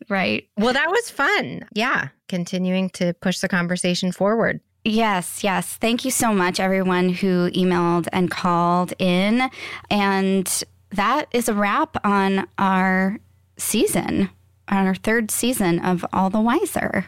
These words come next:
Speaker 2: Yes. So we will be back. We're laughing 'cause we're saying we're taking a summer break, which is no break at all, because all summer long, we are gonna be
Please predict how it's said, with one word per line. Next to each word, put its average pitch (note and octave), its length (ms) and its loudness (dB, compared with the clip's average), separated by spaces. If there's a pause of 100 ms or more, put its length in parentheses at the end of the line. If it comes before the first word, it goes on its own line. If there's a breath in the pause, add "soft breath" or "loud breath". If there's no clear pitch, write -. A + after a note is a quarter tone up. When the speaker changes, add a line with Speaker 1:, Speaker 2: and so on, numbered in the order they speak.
Speaker 2:
Yes. A#3 560 0
So G#3+ 180 0
we G#3 240 2
will C#4+ 220 0
be D4 160 0
back. E3 600 -2
We're G#3+ 220 0
laughing G#3 500 -2
'cause F3+ 180 -2
we're F#3 120 2
saying F3+ 280 0
we're E3+ 120 0
taking E3+ 340 -2
a D#3+ 60 2
summer D#3 340 0
break, D#3 400 0
which E3+ 200 -2
is D#3+ 240 -4 (120)
no C#4+ 260 0
break D#3 300 0
at D3+ 120 0
all, F3+ 460 0
because D#3 520 -2
all E3+ 180 2
summer D#3+ 360 0
long, F#3 500 2
we F3+ 240 0
are G3+ 100 2
gonna F#3 220 2
be F3+ 300 2